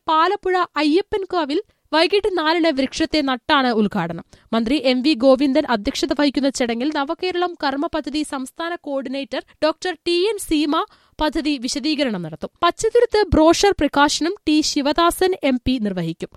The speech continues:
സണ്ണി ജോസഫ് എം എൽ എ, KK സുധാകരൻ എം പി എന്നിവർ മുഖ്യാതിഥികളായിരിക്കും. ജില്ലാ പഞ്ചായത്ത് പ്രസിഡന്റ് പി പി ദിവ്യ, ബ്ലോക്ക് പഞ്ചായത്ത് പ്രസിഡന്റ് കെ സുധാകരൻ,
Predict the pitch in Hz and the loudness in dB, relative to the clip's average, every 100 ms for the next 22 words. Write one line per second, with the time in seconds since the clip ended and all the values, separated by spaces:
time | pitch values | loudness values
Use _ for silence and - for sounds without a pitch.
0 | _ - - 254 269 302 302 294 330 - | _ -8 0 2 2 2 4 2 2 -4
1 | 277 247 262 254 349 - _ - 370 - | -4 -2 -2 -2 -4 -8 _ 0 2 2
2 | 320 359 392 403 349 302 277 302 262 254 | 0 0 0 -2 -4 -4 0 0 2 0
3 | 254 320 269 - - 311 294 277 254 165 | 0 0 -2 -6 -4 -4 -4 -8 -6 -6
4 | 160 - - - 214 269 269 285 269 330 | -8 -12 -16 -6 0 2 2 0 0 0
5 | - - 330 294 269 277 269 247 254 202 | -2 -2 -4 -2 -2 0 -2 -2 -4 -4
6 | 220 226 320 - 269 330 - 427 381 381 | -4 -2 -4 0 4 4 4 -2 0 0
7 | 370 339 311 - 285 277 - 262 254 247 | 0 -2 -6 -4 -4 -4 -4 -8 -8 -8
8 | 240 240 233 311 | -6 -6 -4 -6